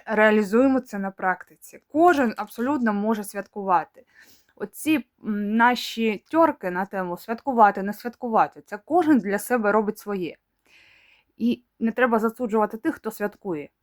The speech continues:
Так, я хочу свята, я хочу, щоб все було добре, мені хочеться, атмосфера свята є, все є. Чому цього не робити? Навіть коли я свічку купила, я це роблю кожен рік,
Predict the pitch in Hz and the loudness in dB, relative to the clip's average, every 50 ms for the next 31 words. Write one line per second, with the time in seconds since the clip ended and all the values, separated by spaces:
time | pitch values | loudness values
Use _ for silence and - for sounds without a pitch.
0 | _ _ _ _ _ 254 320 - 349 349 - - 311 - - 269 - - 214 233 | _ _ _ _ _ 2 4 4 4 0 2 0 -2 -2 -2 -4 -4 0 4 4
1 | 277 302 - 330 294 220 214 208 214 - - 254 240 - 220 214 233 220 185 - | 4 6 4 2 2 4 2 0 0 0 -4 -6 -6 -4 -4 -4 -4 -4 -2 -4
2 | 233 202 190 208 202 196 175 208 220 277 262 269 302 285 - 208 202 196 196 208 | -6 -4 -2 -2 -2 -2 2 4 4 4 4 2 2 0 0 0 -2 -2 -2 -2
3 | 220 220 - - - 254 240 226 - 214 196 - 185 180 - 190 208 - - 277 | -2 -2 -4 -4 2 4 4 4 2 0 -2 -2 -2 -4 -2 -8 -12 -6 0 2
4 | 285 262 240 254 - 220 240 254 247 240 247 254 208 190 208 226 226 190 - - | 2 2 2 0 -2 0 0 0 2 2 0 0 0 0 0 0 0 -2 -4 -8
5 | - - 262 277 277 254 240 220 226 226 180 131 - - - _ _ _ - - | -8 -2 0 2 2 4 2 2 0 0 -2 -4 -8 -16 -20 _ _ _ -4 0
6 | 247 220 226 277 320 294 - - 170 180 196 226 233 240 233 240 233 185 180 196 | 4 4 6 6 4 2 -2 -6 -4 -2 0 2 2 4 4 4 2 4 2 0
7 | 165 147 - _ - _ _ _ _ _ _ _ _ _ _ _ - _ _ _ | 0 0 -4 _ -20 _ _ _ _ _ _ _ _ _ _ _ -20 _ _ _
8 | _ - _ _ - 220 302 349 339 - _ - 311 311 311 302 294 277 262 262 | _ -20 _ _ 0 2 2 2 2 0 _ -2 0 2 4 4 4 4 4 6
9 | 233 226 214 160 - - - - _ _ - 180 - - 320 349 - - - 240 | 6 6 6 4 2 0 -6 -12 _ _ -20 -14 -4 0 0 0 0 -2 -8 -8
10 | 190 - 196 - _ 185 170 160 160 202 247 269 - 294 294 269 247 285 269 - | -8 -8 -12 -14 _ -8 -4 -2 0 0 -2 0 0 0 2 2 2 0 2 2
11 | 294 269 240 254 240 285 359 392 - _ - _ | 2 2 4 2 2 2 0 0 -2 _ -16 _